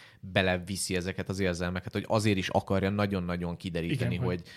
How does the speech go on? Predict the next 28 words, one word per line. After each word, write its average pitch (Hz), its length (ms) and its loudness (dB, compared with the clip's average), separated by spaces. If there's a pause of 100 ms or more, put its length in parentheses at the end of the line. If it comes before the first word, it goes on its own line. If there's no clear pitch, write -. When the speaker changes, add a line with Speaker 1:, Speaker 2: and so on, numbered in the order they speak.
(120)
Speaker 1:
hogy 92 200 -6
ki 98 420 0
a 87 180 0
gyilkos 92 480 0
ennek 87 200 -2
a 90 40 0
gyereknek, 98 480 0
mert 95 200 -2
valahol 92 580 0
ez 85 280 -4
dolgozik 87 500 -2
benne, 98 260 0
és - 260 0
ez 104 120 2
akár 104 340 2
egy 104 140 2
ilyen 101 380 0
elcseszett 104 760 -2
klisé 95 440 -2
is 82 140 -2
lehetne, 87 420 0
hogy 87 260 -2 (200)
a 95 140 -2
nagy 101 360 4
igazságérzetű 87 960 -2
nyomozó, 90 500 0
aki 82 340 -2
a 82 240 2